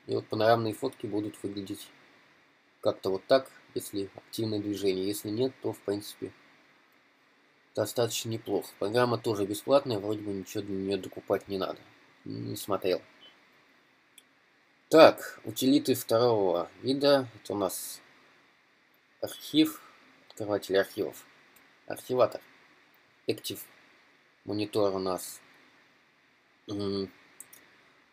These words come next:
си-, монитор системных ресурсов, ресурсов уже на айфоне, на айпаде.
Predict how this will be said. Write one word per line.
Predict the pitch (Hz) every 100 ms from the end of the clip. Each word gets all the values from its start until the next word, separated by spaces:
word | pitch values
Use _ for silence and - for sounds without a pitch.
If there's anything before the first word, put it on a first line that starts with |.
| _
си-, | - 117 -
монитор | 110 117 120 147
системных | 127 117 127 123 117
ресурсов, | 107 - 135 120 - - - -
ресурсов | - 95 - 101 - 107 92 - - - - _ - _ - -
уже | 98 104 98
на | 98
айфоне, | 98 - 101 92
на | 92 90
айпаде. | 92 104 147 151 151 147